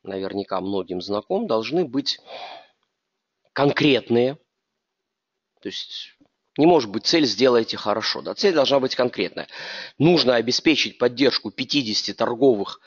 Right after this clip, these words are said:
точек по всей территории страны, которые работают в режиме двадцать четыре на семь. Все, это конкретная цель, она понятна. Она должна быть измерима, собственно, из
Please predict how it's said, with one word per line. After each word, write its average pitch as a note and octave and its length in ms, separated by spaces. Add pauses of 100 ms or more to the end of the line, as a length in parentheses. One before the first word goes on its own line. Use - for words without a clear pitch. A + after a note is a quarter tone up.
(300)
точек A3+ 600 (440)
по C3+ 120
всей C3+ 320
территории C3 640
страны, E3+ 680 (480)
которые C#3 460
работают E3 560
в C3 40
режиме C#3+ 360
двадцать B2+ 480
четыре B2 420
на A#2+ 120
семь. E2+ 320 (640)
Все, - 240
это A3+ 120
конкретная D3 580
цель, - 240 (120)
она C3+ 220
понятна. F#2+ 440
Она C#3+ 100
должна F3 220
быть F3 260
измерима, F3 800
собственно, - 380
из G#2 320